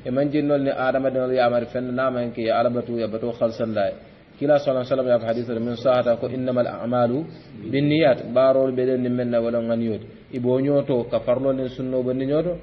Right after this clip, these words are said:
ani muto ni mutabaliya, ani Ala batu kol ni ada kol pour ka wal be fatam fansi men ka wal be bo nyoto wala mu nganiyot. Idan salji mutala asini nganiya ko abe, eh, abe men ke kante wo mu Ala batol di,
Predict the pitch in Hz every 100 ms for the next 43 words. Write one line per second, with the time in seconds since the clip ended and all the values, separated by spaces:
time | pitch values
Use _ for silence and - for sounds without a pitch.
0 | - - 120 127 143 139 139 131 131 123
1 | 120 120 131 127 135 - - - 120 139
2 | 147 143 143 139 151 147 135 - 127 131
3 | 131 - 135 127 139 165 151 143 131 135
4 | 135 131 123 123 123 123 123 135 135 131
5 | 127 123 127 120 120 117 113 110 - -
6 | - 123 127 120 117 113 - - 113 127
7 | 120 107 95 - - - - 117 117 110
8 | 139 147 156 156 156 139 - 120 - 147
9 | 143 139 131 120 117 165 165 - 127 120
10 | 120 120 - - 120 117 117 120 113 120
11 | 117 117 123 147 147 135 131 131 123 117
12 | 123 131 127 127 135 143 135 156